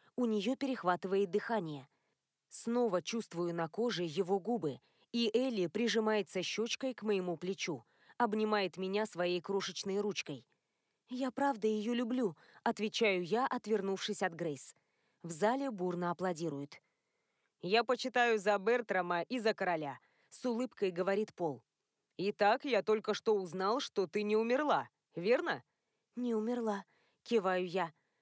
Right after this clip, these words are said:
«Ты всё это время была жива и даже носишь под сердцем моего ребёнка. А на пальце у тебя моё кольцо. И тут я в тебя влюбляюсь,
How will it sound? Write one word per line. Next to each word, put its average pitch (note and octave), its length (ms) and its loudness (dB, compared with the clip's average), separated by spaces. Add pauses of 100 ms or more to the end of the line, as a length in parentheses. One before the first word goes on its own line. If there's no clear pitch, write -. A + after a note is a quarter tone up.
(300)
«Ты A#3+ 200 0
всё A3 260 4
это G3+ 160 2
время G3 360 0
была F#3+ 300 2
жива F3+ 380 -2 (380)
и G#3+ 100 -2
даже G3 300 4
носишь G#3+ 400 0
под F#3+ 200 -2
сердцем G#3 400 0
моего F3+ 360 0
ребёнка. G3+ 540 0 (480)
А F#3+ 160 4
на G#3+ 140 4
пальце B3+ 380 2
у F#3+ 80 -2
тебя G#3 300 0
моё G3 320 2
кольцо. G3 540 -2 (760)
И G3 180 -4
тут - 340 -6
я F3 160 0
в - 60 -8
тебя F3+ 340 -2
влюбляюсь, D#3 760 -6